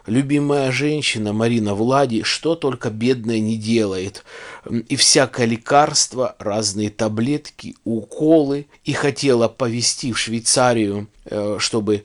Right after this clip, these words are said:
вылечить его. Это незадолго до смерти, наверно, за год. Если бы поехал, так нет, упрямый, не нужно.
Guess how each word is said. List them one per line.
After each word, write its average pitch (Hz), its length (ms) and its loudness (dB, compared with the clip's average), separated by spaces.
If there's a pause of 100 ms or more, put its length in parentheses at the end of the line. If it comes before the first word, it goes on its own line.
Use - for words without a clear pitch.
(140)
вылечить 143 600 -4
его. 127 460 2
Это 117 240 -2
незадолго 120 1000 0
до 110 160 -2
смерти, 113 640 -2 (160)
наверно, 120 400 0 (160)
за 113 320 2
год. 117 540 0 (140)
Если 123 300 0
бы 113 160 -2
поехал, 123 680 0 (120)
так 113 220 -4
нет, 139 360 -4 (160)
упрямый, 135 800 2 (220)
не 120 180 0
нужно. 131 640 0